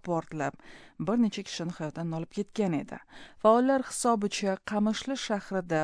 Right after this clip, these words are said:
bu xurujda sakkiz askar jon berdi. Suriyada o'tgan yil bahorida qo'zg'olon boshlanganidan beri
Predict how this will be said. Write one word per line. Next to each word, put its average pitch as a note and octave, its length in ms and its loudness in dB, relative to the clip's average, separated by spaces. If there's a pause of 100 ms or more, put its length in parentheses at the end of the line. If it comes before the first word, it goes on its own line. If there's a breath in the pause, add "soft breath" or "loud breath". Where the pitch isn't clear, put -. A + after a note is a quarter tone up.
(160)
bu G#3 180 2
xurujda D#3+ 720 -2 (320 loud breath)
sakkiz - 640 -2
askar F#3+ 400 -4
jon E3 320 -4
berdi. - 320 -14 (320)
Suriyada B3+ 480 2
o'tgan A#3 480 0
yil G3+ 240 0
bahorida F#3+ 720 0 (400 loud breath)
qo'zg'olon G3 480 0
boshlanganidan F3+ 800 -2
beri B3 300 4